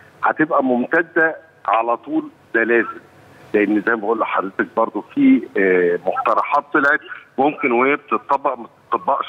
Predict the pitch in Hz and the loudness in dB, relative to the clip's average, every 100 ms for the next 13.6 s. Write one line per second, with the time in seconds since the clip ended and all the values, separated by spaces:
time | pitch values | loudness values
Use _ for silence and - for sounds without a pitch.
0 | 127 117 - 139 139 110 82 - _ _ | -4 -4 -2 -2 -2 -2 -10 -14 _ _
1 | _ _ 117 - 113 - 135 135 - 127 | _ _ -8 -4 -6 -2 -2 -2 0 -2
2 | - - 104 104 101 98 95 92 95 92 | -2 -4 0 0 2 0 0 -2 -4 -6
3 | - 95 95 87 87 101 110 139 - - | -4 0 2 2 0 0 0 -2 -4 -16
4 | _ _ _ _ - - 101 101 101 - | _ _ _ _ -20 -4 -2 -2 -4 0
5 | 143 151 - 113 98 - 117 156 - 107 | 0 0 0 0 0 2 4 2 2 0
6 | 90 92 92 - 120 113 - 147 - - | 2 0 0 0 -2 -2 -2 -2 -2 -6
7 | 87 95 107 - 107 - 135 151 - - | 0 2 0 -4 -12 -2 -2 -2 -12 -20
8 | - - - 101 117 120 - 101 90 90 | -20 -20 -2 2 2 0 -2 0 2 0
9 | 95 - 135 - 113 - 104 92 101 113 | 0 -2 -6 -4 -8 -4 -4 0 0 -2
10 | - 95 98 92 - 95 - 92 - - | -6 -8 -4 -4 -2 -6 -2 -4 -4 -16
11 | - - - 90 104 104 92 92 85 90 | -20 -20 -6 0 0 0 -2 0 0 0
12 | 90 90 - 123 123 120 - 123 123 120 | 0 -2 0 2 2 0 -4 0 2 4
13 | 107 - - 107 110 123 | 2 0 -2 0 2 0